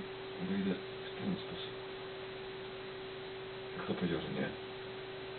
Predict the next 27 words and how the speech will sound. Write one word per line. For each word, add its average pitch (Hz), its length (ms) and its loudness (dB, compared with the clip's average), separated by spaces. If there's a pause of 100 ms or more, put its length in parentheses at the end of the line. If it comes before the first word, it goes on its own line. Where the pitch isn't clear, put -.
(140)
Dlaczego 92 280 4
to - 140 6
ma 85 420 2
być - 100 0 (100)
tylko - 280 2 (720)
żółtym 90 320 6 (100)
jakimś 85 300 2
tam? 78 100 0 (920)
No, 185 80 2
trochę - 200 4 (560)
przewróciłem 90 540 8
ramkę, 80 340 12
ale 104 100 12
to 95 120 10
mówię, 85 260 12
jeszcze 78 300 8
będzie 87 200 12
patyna 95 380 12
i 87 60 12
będzie 85 260 12
wiele 85 220 12
innych 85 240 12
rzeczy - 240 4 (760)
się 175 80 4
działo 160 260 6
na 165 160 4
tym. - 180 2